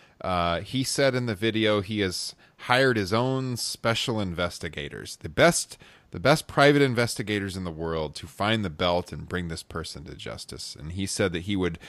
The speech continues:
find, reclaim, and restore the championship. So never fear, A E W fans. Ch-, Chris Jericho's out to find the perp. So, uh,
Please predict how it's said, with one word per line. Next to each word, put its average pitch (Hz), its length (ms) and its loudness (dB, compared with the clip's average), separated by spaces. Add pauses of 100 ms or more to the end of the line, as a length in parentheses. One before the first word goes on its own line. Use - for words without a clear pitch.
(160)
find, 156 520 4
reclaim, 117 680 2
and 87 220 -4
restore 90 760 4 (240)
the 85 140 -8
championship. 73 880 -6
So 73 320 -4 (200)
never 117 220 8
fear, 98 240 4
A 80 140 4
E - 20 2
W 71 320 -8
fans. - 380 -14
Ch-, - 180 -16
Chris 113 180 0
Jericho's 80 440 -2
out 73 180 -4
to - 60 -16
find 69 240 -10
the - 40 -14
perp. - 300 -10 (1500)
So, 67 400 -8
uh, 60 260 -10